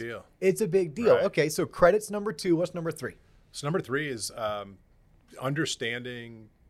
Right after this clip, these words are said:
Speaker 1: the importance of saving, which, which really, saving starts by spending less. Let's just be honest. So it's budgeting, right? And so it's understanding where you're spending your money and making intentional decisions on what you're gonna spend money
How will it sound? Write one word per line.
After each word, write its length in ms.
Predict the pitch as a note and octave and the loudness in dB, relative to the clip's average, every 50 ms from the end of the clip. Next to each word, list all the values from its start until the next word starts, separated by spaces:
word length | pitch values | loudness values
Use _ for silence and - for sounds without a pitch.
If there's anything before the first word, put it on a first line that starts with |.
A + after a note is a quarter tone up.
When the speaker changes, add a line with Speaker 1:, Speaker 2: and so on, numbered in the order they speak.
| _ _ _ _ _ _ _ _ _ _ _ _ - - | _ _ _ _ _ _ _ _ _ _ _ _ -20 -14
Speaker 1:
the 120 | - A2+ A2 | -8 -6 -6
importance 380 | G2 - - C#3 C#3 B2+ A#2+ | -6 -4 -4 -4 -4 -4 -8
of 100 | A#2+ A#2 | -10 -8
saving, 380 | - - A2 G#2+ A2+ - - - - _ - - - - _ _ _ _ _ _ _ _ | -8 -6 -6 -6 -8 -10 -14 -20 -20 _ -20 -20 -20 -20 _ _ _ _ _ _ _ _
which, 260 | - A#2 - - - - - | -8 -6 -6 -6 -10 -10 -8
which 240 | B2 A2+ - - | -8 -8 -8 -6
really, 480 | - C3+ D#3 E3 D#3 C3 B2 A#2 A2 G#2 _ _ - _ _ - _ - - _ _ _ _ _ - | -4 0 2 2 2 2 -2 -2 -6 -10 _ _ -20 _ _ -20 _ -20 -20 _ _ _ _ _ -12
saving 480 | - - - D#3 D#3 D#3 D3+ C#3+ C3 | -8 -2 0 2 2 2 0 -2 -4
starts 400 | - - - B2 A#2 A#2+ A#2 - | -4 -2 -2 -2 -2 -2 -2 -6
by 320 | - - G#2+ F#2+ F#2+ F#2 F#2 | -8 -8 -8 -8 -6 -8 -8
spending 460 | - - - A2 G2 F#2 F#2 F2+ F2 | -10 -8 -4 -4 -4 -4 -4 -6 -4
less. 400 | F2+ F2+ D#2 - - - - - _ _ - _ - - - - - | -4 -4 -6 -10 -14 -18 -18 -18 _ _ -20 _ -20 -20 -20 -12 -10
Let's 160 | G#2+ F#2+ - | -10 -8 -8
just 80 | - F2 | -10 -10
be 100 | G2+ F#2 | -10 -8
honest. 320 | F#2 F#2 F2 D2 - - | -8 -8 -10 -12 -14 -14
So 100 | - A2 | -10 -10
it's 100 | G2 F2+ | -10 -8
budgeting, 440 | - - A#2 A2 F#2+ G2 - - - - _ _ - | -2 0 0 0 0 -4 -8 -16 -20 -20 _ _ -12
right? 240 | G2 F2+ F#2 G#3 E3 | -10 -8 -8 -8 -8
And 120 | - - | -10 -12
so 280 | - - G#2+ G2+ G2 F#2+ | -12 -10 -8 -8 -8 -10
it's 120 | F2+ - | -12 -12
understanding 760 | G#2+ B2+ C3+ C3 A#2 - B2+ A#2 A#2 A#2 A2+ G#2+ G#2 G2+ F#2 - _ _ _ _ - - - - | -12 -10 -8 -8 -8 -8 -8 -10 -10 -10 -12 -12 -14 -16 -18 -20 _ _ _ _ -20 -20 -20 -18
where 400 | - G2+ A2 A2+ A#2+ A#2+ A#2+ A#2 | -8 0 2 2 4 4 2 -2
you're 180 | A2+ G#2+ G2+ G2 | -4 -6 -4 -4
spending 360 | - - - G#2+ G#2+ G#2 G#2 | -4 -2 -4 -6 -8 -8 -10
your 80 | G2+ F#2+ | -12 -12
money 380 | F#2 F2+ F#2+ G#2 A#2+ C3+ C#3 - | -12 -14 -14 -14 -14 -14 -14 -14
and 120 | A2+ A2+ A2+ | -14 -10 -6
making 500 | B2 C3 B2+ - B2 A#2 A2+ A2+ A2 G#2 _ _ _ _ - - _ _ _ _ _ _ _ _ | -4 -4 -4 -6 -10 -12 -12 -14 -16 -18 _ _ _ _ -20 -20 _ _ _ _ _ _ _ _
intentional 600 | - B2+ A2 G#2 - - B2 B2 - - B2+ A2 | -10 -8 -8 -8 -6 -6 -6 -6 -6 -10 -12 -12
decisions 520 | G2 G2 G2 - B2 A#2 G#2 G#2+ G2+ F#2+ F2+ | -12 -10 -10 -8 -8 -8 -8 -10 -12 -10 -10
on 200 | G2 F#2+ F#2 F#2 | -10 -10 -8 -6
what 180 | F#2+ G2+ F2 - | -8 -8 -8 -10
you're 100 | F#2+ F#2 | -14 -14
gonna 140 | F#2+ F#2 F#2 | -14 -12 -12
spend 240 | - - G#2+ G2 | -12 -12 -12 -14
money 240 | F#2+ G2+ A2 G#2 E2+ | -12 -14 -14 -16 -16